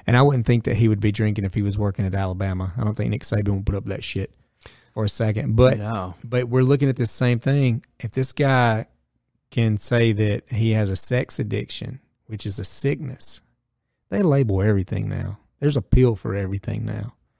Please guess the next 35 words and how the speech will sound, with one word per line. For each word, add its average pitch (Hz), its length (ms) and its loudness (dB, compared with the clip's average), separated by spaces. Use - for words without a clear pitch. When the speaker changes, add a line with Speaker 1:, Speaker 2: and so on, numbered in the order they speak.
Speaker 1:
There's 123 200 -2
Speaker 2:
Right. 101 100 -4
Speaker 1:
therapy 117 400 2
for - 180 -10
everything 104 540 -6
now. 104 280 -8
So 123 80 -8
this 120 140 0
Speaker 2:
Right, 127 60 -2
Speaker 1:
guy 139 140 4
Speaker 2:
yeah. 123 80 4
Speaker 1:
has 110 100 2
a 110 60 2
sex 156 400 -2
addiction. 107 580 0
It's 139 200 0
a 139 40 0
sickness. 131 720 -2
Could, - 200 -2
could 107 160 -4
he 123 140 4
not 131 360 0
go 120 160 2
get 127 200 2
an 127 120 2
attorney 120 420 0
to 110 100 -2
represent 110 600 -2
him, 120 380 -2
to - 80 -12
go 101 200 0
after 104 260 -4
the 107 100 -2
Catholic - 400 -4
Church - 580 -6